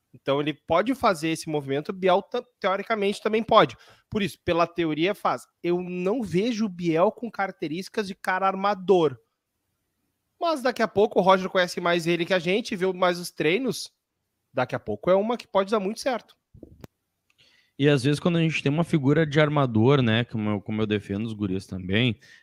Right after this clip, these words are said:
Speaker 2: é, não necessariamente a gente precisa ter o armador sempre centralizado, porque, é, por exemplo, no jogo, nos últimos jogos, né, o Campaz vem, vem atuando por ali e ele cai pros lados, e isso também faz com que se abra um espaço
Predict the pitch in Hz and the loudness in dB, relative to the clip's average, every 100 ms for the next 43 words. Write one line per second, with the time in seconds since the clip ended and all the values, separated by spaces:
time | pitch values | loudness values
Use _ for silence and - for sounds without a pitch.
0 | _ - 107 101 110 175 185 - 165 156 | _ 2 4 4 2 0 0 0 0 0
1 | 151 156 165 135 143 127 147 151 151 143 | -2 -4 -8 -6 -6 -4 -2 -2 0 0
2 | 143 147 135 131 135 - 143 135 147 143 | 0 -2 0 0 0 -2 -4 -4 -4 -2
3 | 143 131 117 120 120 _ _ _ _ - | 0 0 2 2 -2 _ _ _ _ -2
4 | 127 123 - 131 123 123 120 120 117 113 | -2 0 2 4 4 4 2 2 2 0
5 | - 71 120 113 147 147 151 151 156 147 | -4 -8 -8 0 0 0 -2 -2 0 2
6 | 135 143 143 143 139 135 127 127 127 135 | 2 2 2 2 4 4 2 0 -2 -2
7 | - 139 110 123 117 101 107 117 110 110 | -2 -2 2 2 2 0 -2 -2 2 4
8 | 120 117 127 117 _ - _ - 123 117 | 4 4 2 0 _ -20 _ -2 0 0
9 | 127 131 135 139 143 139 156 156 151 151 | 0 0 2 4 6 4 2 2 4 2
10 | 139 - 135 165 156 131 120 117 143 147 | 2 4 4 4 0 0 2 2 2 0
11 | 135 143 - 143 185 - 143 - 143 131 | -4 -4 -2 0 -2 0 0 0 -6 -6
12 | 123 - 120 127 123 - 131 127 - | -6 2 2 4 0 2 2 2 -2